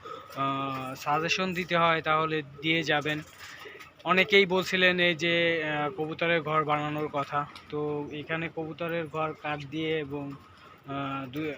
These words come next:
ওই দুইটা আছে হলো স্টিলের, আর সম্পূর্ণ আছে হলো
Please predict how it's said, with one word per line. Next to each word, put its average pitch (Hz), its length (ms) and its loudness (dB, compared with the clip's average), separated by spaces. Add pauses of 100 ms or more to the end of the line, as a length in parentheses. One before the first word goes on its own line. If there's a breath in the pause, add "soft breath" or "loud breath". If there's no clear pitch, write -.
(220)
ওই 143 260 -6 (340)
দুইটা 160 600 4
আছে 165 240 2
হলো 165 260 2
স্টিলের, 160 420 0 (640 loud breath)
আর 147 460 2
সম্পূর্ণ 156 480 -4
আছে 151 300 -2
হলো 147 140 -6